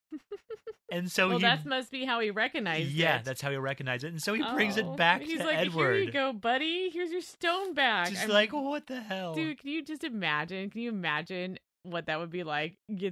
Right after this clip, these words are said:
Speaker 1: throw this fucking thing into the goddamn muddy, nasty, shitty water of some canal, and then
Speaker 2: You get it back a few months
Speaker 1: a knock
Speaker 2: later.
Speaker 1: at the door,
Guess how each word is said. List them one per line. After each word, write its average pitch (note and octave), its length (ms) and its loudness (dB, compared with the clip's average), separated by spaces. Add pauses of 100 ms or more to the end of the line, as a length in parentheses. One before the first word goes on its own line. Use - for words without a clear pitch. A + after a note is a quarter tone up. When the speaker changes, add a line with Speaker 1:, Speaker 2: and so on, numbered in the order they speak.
(120)
Speaker 1:
throw G#3 200 -2
this A3 220 -4
fucking A3+ 300 -6
thing F3+ 220 -4
into F3 160 -6
the D#3+ 100 -10
goddamn D#3+ 580 -4 (400)
muddy, F#3 560 0
nasty, E3 540 -6
shitty F3 380 -8
water D#3 480 -6
of D#3 120 -8
some D#3+ 220 -10
canal, C#3 580 -8 (800)
and E3+ 220 -2
then D#3+ 340 0 (460)
Speaker 2:
You C#3 160 -2
get C#3 180 -2
it C3 80 -4
back B2 220 0
a A#2 40 -10
few A#2 160 -12
months A2 200 -4
Speaker 1:
a - 40 -2
knock F3+ 220 6
Speaker 2:
later. A3 60 -2
Speaker 1:
at F#3+ 80 -4
the F#3 60 -6
door, E3+ 360 -2